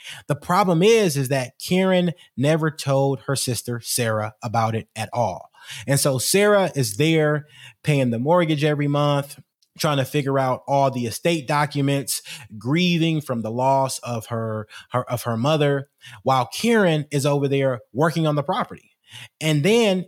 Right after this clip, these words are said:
Karen goes to try to sell the property. But as you all know, you can't sell a property without all the legal documentation.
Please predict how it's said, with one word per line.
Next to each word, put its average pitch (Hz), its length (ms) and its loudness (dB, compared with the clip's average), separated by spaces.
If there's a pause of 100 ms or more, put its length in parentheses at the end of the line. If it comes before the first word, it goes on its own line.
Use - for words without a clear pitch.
Karen 202 300 0
goes 170 280 2
to 156 60 -8
try 160 140 0
to 160 80 0
sell 196 300 0
the 160 80 0
property. - 520 -10 (360)
But 147 120 2
as 139 360 2 (100)
you 220 220 2
all 151 180 2
know, 117 360 -4 (200)
you 143 100 -4
can't 180 280 -2
sell 208 260 0
a 180 60 2
property 127 600 -4 (200)
without 143 480 0 (180)
all 143 380 2
the 127 100 -6
legal 127 320 -4
documentation. 117 920 -2